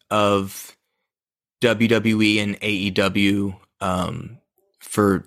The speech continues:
like, continuing, uh, live programming in, especially in March twenty twenty. But from another perspective, more of a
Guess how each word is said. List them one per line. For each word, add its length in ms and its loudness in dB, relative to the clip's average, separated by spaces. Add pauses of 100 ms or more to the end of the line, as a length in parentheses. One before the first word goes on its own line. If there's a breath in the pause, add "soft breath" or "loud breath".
like, 400 -10
continuing, 1080 0 (520)
uh, 360 -6 (160)
live 440 -2
programming 800 2
in, 260 -4
especially 460 -2
in 80 2
March 400 -2
twenty 280 -2
twenty. 520 -2 (560 loud breath)
But 240 0 (120)
from 340 0
another 460 4
perspective, 960 -2
more 240 2
of 100 0
a 200 2